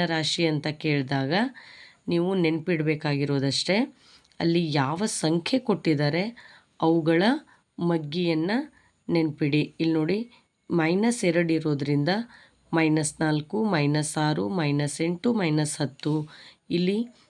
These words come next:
ಏಳು ಇರೋದ್ರಿಂದ ಇಲ್ಲಿ ಏಳರ ಗುಣಕ ಅಥವಾ ಏಳರ ಮಗ್ಗಿ ಬರುತ್ತೆ. ಏಳು ಒಂದ್ಲೆ ಏಳು, ಏಳು ಎರಡ್ಲೆ ಹದಿನಾಲ್ಕು, ಏಳು ಮೂರ್ಲೆ ಇಪ್ಪತ್ತೊಂದು, ಈ ರೀತಿ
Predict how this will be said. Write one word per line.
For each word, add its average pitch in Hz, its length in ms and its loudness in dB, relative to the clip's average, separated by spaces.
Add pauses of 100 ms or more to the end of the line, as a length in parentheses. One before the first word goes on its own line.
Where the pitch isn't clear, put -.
(240)
ಏಳು 233 280 6
ಇರೋದ್ರಿಂದ 151 560 2 (160)
ಇಲ್ಲಿ 160 320 -2
ಏಳರ 160 440 2 (600)
ಗುಣಕ 190 480 0 (180)
ಅಥವಾ 156 360 -4
ಏಳರ 147 460 0
ಮಗ್ಗಿ 143 540 0 (440)
ಬರುತ್ತೆ. 147 720 -2 (240)
ಏಳು 160 240 2
ಒಂದ್ಲೆ 151 360 0
ಏಳು, 156 360 2
ಏಳು 156 280 0
ಎರಡ್ಲೆ 143 280 0
ಹದಿನಾಲ್ಕು, 147 600 -2
ಏಳು 156 200 0
ಮೂರ್ಲೆ 147 340 0
ಇಪ್ಪತ್ತೊಂದು, 147 680 -2
ಈ 160 180 0
ರೀತಿ 151 440 -2